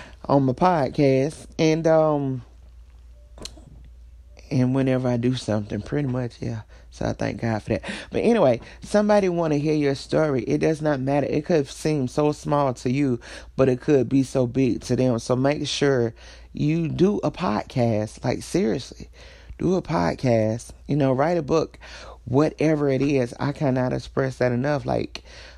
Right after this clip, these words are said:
please do that. You know, you could,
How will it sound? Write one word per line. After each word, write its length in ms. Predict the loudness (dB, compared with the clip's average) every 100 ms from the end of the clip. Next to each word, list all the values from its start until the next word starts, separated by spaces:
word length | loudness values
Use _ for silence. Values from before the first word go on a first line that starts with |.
| -14
please 400 | -2 0 2 0
do 260 | 0 0 2
that. 440 | 2 4 2 -2 -10 -20 -10
You 140 | 0 2
know, 220 | 2 2
you 260 | 0 -2 -2
could, 400 | 0 2 2